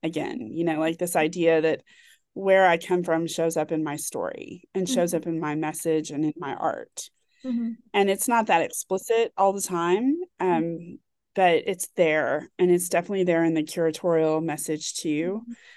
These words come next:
Speaker 1: so that every exhibition has this capacity to teach and
Speaker 2: Mm-hmm.
Speaker 1: help, help others understand issues that people are facing and,
Speaker 2: Mm-hmm.
Speaker 1: um, what we need to be talking about in twenty twenty-three.
Speaker 2: Mm-hmm.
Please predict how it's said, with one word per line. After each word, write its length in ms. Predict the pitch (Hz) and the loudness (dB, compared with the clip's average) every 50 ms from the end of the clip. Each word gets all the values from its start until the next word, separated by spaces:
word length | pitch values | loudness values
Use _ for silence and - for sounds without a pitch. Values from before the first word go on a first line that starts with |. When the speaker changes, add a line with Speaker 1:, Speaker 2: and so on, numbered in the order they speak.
| - - - _ _ | -20 -20 -20 _ _
Speaker 1:
so 260 | - - - 233 220 | -2 2 4 6 6
that 220 | 220 214 202 190 - | 8 8 6 6 6
every 320 | 202 196 202 202 190 180 | 2 0 2 4 4 4
exhibition 640 | 165 165 - - 185 175 175 160 - - 175 170 165 | 4 2 0 -4 -2 -2 -2 0 0 2 0 0 0
has 440 | 160 160 165 160 160 - - - - _ _ - | 0 0 0 0 -2 -4 -6 -8 -12 _ _ -4
this 300 | 180 170 165 - - - | -4 -2 -2 -2 -6 -8
capacity 800 | - - - - - - 151 156 - - 185 175 175 156 147 147 | -10 -14 -14 -12 -8 -6 -6 -6 -4 -6 -6 -4 -2 -2 -2 -4
to 220 | - - - 165 | -4 -8 -10 -8
teach 720 | 160 - - - 139 131 - - - - - - - - - _ _ _ _ _ - | -8 -10 -12 -10 -12 -12 -12 -14 -14 -14 -14 -12 -14 -16 -20 _ _ _ _ _ -6
and 140 | 185 180 - 233 | -4 -2 0 0
Speaker 2:
Mm-hmm. 80 | 226 | 0
Speaker 1:
help, 260 | 226 180 170 - - - _ | 0 -2 -4 -6 -6 -12 _
help 280 | - - - 185 170 - | -20 -12 -10 -8 -4 -2
others 340 | 156 170 180 175 175 165 180 | 0 2 4 2 2 2 0
understand 720 | 160 165 170 156 151 - - 170 156 151 151 156 156 151 | 0 -2 -2 -2 -4 -4 0 2 2 4 4 2 2 0
issues 460 | - - 151 151 - 190 175 165 175 - | -2 -4 -6 -6 -6 -6 -6 -6 -6 -6
that 200 | 160 147 151 - | -6 -6 -6 -6
people 280 | - 190 175 - 175 | -8 -10 -8 -6 -4
are 120 | 170 165 165 | -4 -4 -4
facing 580 | - 180 190 180 180 - 185 185 185 185 180 | -2 -4 -4 -2 -2 -2 0 0 0 0 0
and, 200 | 170 165 160 156 - _ _ - - | 0 -2 -4 -8 -14 _ _ -14 -10
Speaker 2:
Mm-hmm. 720 | 262 247 262 254 247 240 - - _ - 180 175 170 165 | -6 -4 -4 -4 -6 -8 -12 -16 _ -14 -10 -8 -6 -6
Speaker 1:
um, 220 | 165 165 165 165 - - _ _ | -6 -6 -8 -10 -16 -20 _ _
what 340 | 180 185 175 170 160 - - - | -4 -2 0 0 0 -2 -6 -8
we 140 | 196 190 196 | -6 -4 -2
need 160 | 185 180 180 | -2 -2 -2
to 80 | 185 | -4
be 100 | 175 180 | -4 -6
talking 400 | 175 - 165 - - - 190 175 | -4 -4 -4 -4 -4 -2 0 0
about 260 | 160 160 165 165 127 - | 0 0 -2 -4 -4 -4
in 60 | 180 | -6
twenty 320 | - - 170 170 165 160 | -6 -4 -2 -2 -2 -2
twenty-three. 640 | - - 175 160 170 170 160 165 156 180 190 180 - _ _ _ _ _ _ _ _ - 277 | -2 -4 -6 -6 -6 -6 -6 -6 -6 -8 -10 -12 -18 _ _ _ _ _ _ _ _ -6 -4
Speaker 2:
Mm-hmm. 380 | 240 233 254 247 240 240 247 | -2 -2 -2 -4 -8 -12 -14